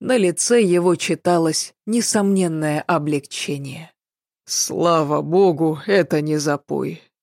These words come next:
Мне просто принесли какую-то посылку». «Посылку?» переспросила я. «От кого эта посылка?» «Сейчас узнаю».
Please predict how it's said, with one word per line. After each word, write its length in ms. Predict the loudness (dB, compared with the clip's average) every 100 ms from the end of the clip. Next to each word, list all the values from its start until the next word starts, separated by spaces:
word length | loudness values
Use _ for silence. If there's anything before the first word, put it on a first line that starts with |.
| -12
Мне 280 | -2 0
просто 540 | 0 2 2 2 -2 -2
принесли 680 | 0 0 0 -2 2 2 2
какую-то 720 | 2 0 2 2 2 -2 -4
посылку». 960 | -2 -2 -2 -6 -6 -8 -10 -10 -10 -16 _ _ _ _ _
«Посылку?» 800 | -2 -2 -2 0 0 2 0 0 _ _
переспросила 800 | 2 2 2 -2 -2 -2 0 2
я. 320 | 2 2 -2 -4 _ _ -2
«От 200 | -2 0
кого 320 | 0 4 4
эта 240 | 2 0
посылка?» 720 | 0 0 0 -2 -2 -4 -6 -8 _ _ _ _
«Сейчас 920 | -8 -4 0 2 0 -2 0 0 2
узнаю». 800 | 0 2 0 -2 0 2 2 0